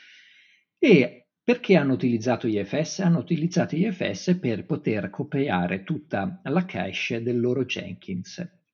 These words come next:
E quindi loro cosa fanno? Tutte le volte che hanno una build, cliccano il vi-, bottone virtuale di build, viene tirata su questa macchina,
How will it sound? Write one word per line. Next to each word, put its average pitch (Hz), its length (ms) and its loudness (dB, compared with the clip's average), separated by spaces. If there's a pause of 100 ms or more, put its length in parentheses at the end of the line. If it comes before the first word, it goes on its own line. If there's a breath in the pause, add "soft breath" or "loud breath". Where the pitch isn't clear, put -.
(120)
E 226 120 -4
quindi 294 220 2
loro 139 220 6
cosa 117 220 -4
fanno? 95 300 -2
Tutte 185 240 0
le 156 60 0
volte 113 280 -2
che 101 100 -6
hanno 107 200 -6
una 110 160 -4
build, 113 520 -6
cliccano 104 540 -6
il 98 460 -8 (360)
vi-, 113 360 -4
bottone 127 500 4
virtuale 110 480 -2
di 120 140 2
build, 123 500 -2 (480 loud breath)
viene 180 300 4
tirata 123 380 -2
su 120 220 -6
questa - 320 -6
macchina, 180 680 2